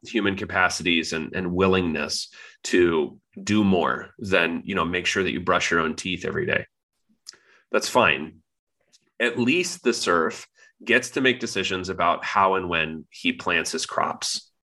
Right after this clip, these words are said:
Okay. The slave probably doesn't. Someone else tells him, someone else drives him on his own time. And these depend on arrangements. So serfdom could end up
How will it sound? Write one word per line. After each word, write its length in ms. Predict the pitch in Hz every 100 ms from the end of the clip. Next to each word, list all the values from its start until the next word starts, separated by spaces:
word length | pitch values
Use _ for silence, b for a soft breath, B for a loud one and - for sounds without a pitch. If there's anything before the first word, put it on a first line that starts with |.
| _
Okay. 220 | - 76 - b b _
The 80 | 110
slave 680 | - 143 196 147 98 98 - _ _ _ _ _ _ _ _ _ _ -
probably 440 | - 131 156 139
doesn't. 480 | 113 120 - - - _ _ _ _ _ _ _ _ _ _ _
Someone 260 | - 104 104
else 160 | 92
tells 300 | - 139 139
him, 340 | 143 127 113 117 B B
someone 280 | - 110 101
else 180 | 82 -
drives 440 | 104 104 110 113
him 380 | 117 104 101 101 _ -
on 160 | 110
his 140 | 113 110
own 200 | 104 95
time. 640 | - 135 113 95 101 110 -
And 100 | 156
these 160 | 160
depend 320 | 113 - 107
on 240 | 104 92 90 104
arrangements. 680 | 95 101 101 98 98 98 -
So 120 | 80
serfdom 480 | - 101 98 92 90
could 120 | 85
end 140 | 87
up 200 | 82 -